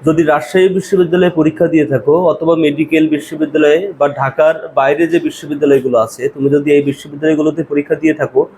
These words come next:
তাহলে তুমি নিশ্চিত থাকো আজকে তোমাকে পঁয়তাল্লিশ দিনের যে প্ল্যানটি আমি শেয়ার করব, এই প্ল্যানটি যদি তুমি অনুসরণ করতে পারো, তাহলে তুমি বিশ্ববিদ্যালয়ে ইংরেজিতে হান্ড্রেড by হান্ড্রেড পার্সেন্ট কোশ্চেন কমন পাবে। পাশাপাশি মেডিকেলে যারা পরীক্ষা দিবে তারা পনেরোর ভিতরে পনেরো, হান্ড্রেড পার্সেন্ট কমন পাবে। এবং তুমি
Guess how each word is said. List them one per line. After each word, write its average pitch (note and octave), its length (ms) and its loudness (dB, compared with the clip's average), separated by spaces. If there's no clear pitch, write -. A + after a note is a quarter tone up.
তাহলে E3+ 260 2
তুমি F3+ 220 2
নিশ্চিত F3 340 0
থাকো F3+ 180 0
আজকে E3+ 260 0
তোমাকে E3+ 520 -2
পঁয়তাল্লিশ F#3 520 2
দিনের F#3+ 280 2
যে G3 80 4
প্ল্যানটি D#3+ 420 0
আমি E3+ 160 0
শেয়ার D3 300 0
করব, C#3 440 0
এই D3 140 0
প্ল্যানটি D3+ 400 -2
যদি D3+ 240 -4
তুমি D#3+ 180 2
অনুসরণ D3+ 380 0
করতে D3+ 260 -2
পারো, B2+ 300 0
তাহলে D#3 260 2
তুমি E3+ 160 2
বিশ্ববিদ্যালয়ে E3 680 0
ইংরেজিতে D3 380 2
হান্ড্রেড C#3 400 -2
by D3 80 4
হান্ড্রেড C#3 340 0
পার্সেন্ট C#3+ 300 -2
কোশ্চেন C#3 280 -4
কমন C#3+ 240 0
পাবে। D#3+ 280 -2
পাশাপাশি F3 580 0
মেডিকেলে F3+ 440 2
যারা F3 160 2
পরীক্ষা D#3+ 300 -2
দিবে D3+ 260 2
তারা F3+ 180 2
পনেরোর E3 380 2
ভিতরে F3 320 2
পনেরো, E3 340 0
হান্ড্রেড E3+ 400 -2
পার্সেন্ট D#3 300 -2
কমন B2+ 200 -2
পাবে। A#2 240 -4
এবং D#3+ 200 2
তুমি G3 200 4